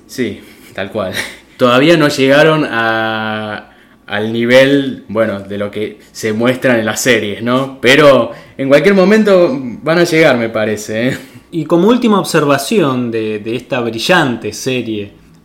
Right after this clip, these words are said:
Speaker 2: de Meteoro, que contaba con cincuenta y dos capítulos de gran éxito, de gran éxito mundial, y que sirvió para expandir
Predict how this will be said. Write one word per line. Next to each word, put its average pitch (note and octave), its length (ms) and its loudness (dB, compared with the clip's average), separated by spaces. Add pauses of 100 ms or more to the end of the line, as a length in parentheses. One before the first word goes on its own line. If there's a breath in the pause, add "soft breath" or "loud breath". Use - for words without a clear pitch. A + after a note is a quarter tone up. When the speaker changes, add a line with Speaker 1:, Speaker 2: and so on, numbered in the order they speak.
Speaker 2:
de G2+ 520 -10
Meteoro, A2+ 840 -2 (340 soft breath)
que - 360 -8 (140)
contaba D#3 460 -2
con A#2 180 -6
cincuenta A2 460 -10
y G#2+ 80 -6
dos A#2 180 -6
capítulos A#2 840 -10 (360)
de A2+ 180 -8
gran E3 260 0
éxito, A2+ 760 -4
de G#2 100 -10
gran C#3 220 -6
éxito B2 380 -8
mundial, A2 680 -6 (380 soft breath)
y A#2+ 100 -8
que A#2+ 140 -4
sirvió D3 560 0
para A#2+ 160 -2
expandir B2 760 -2